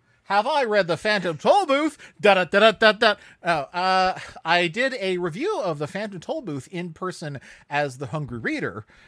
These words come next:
And also, as part of that, uh,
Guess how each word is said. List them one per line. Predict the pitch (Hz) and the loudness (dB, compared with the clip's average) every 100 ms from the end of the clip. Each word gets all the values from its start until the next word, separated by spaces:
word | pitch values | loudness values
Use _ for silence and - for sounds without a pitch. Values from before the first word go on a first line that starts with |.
| _ | _
And | 151 139 139 131 131 113 - _ _ _ - | -4 -2 -2 -4 -10 -14 -20 _ _ _ -6
also, | 294 403 - 175 147 226 _ _ _ | 0 0 -2 -2 -2 -2 _ _ _
as | 180 311 359 | -8 -6 -8
part | - 330 427 | -10 -6 -6
of | 370 | -4
that, | 175 143 - - | -2 -2 -4 -6
uh, | 156 135 | -4 -2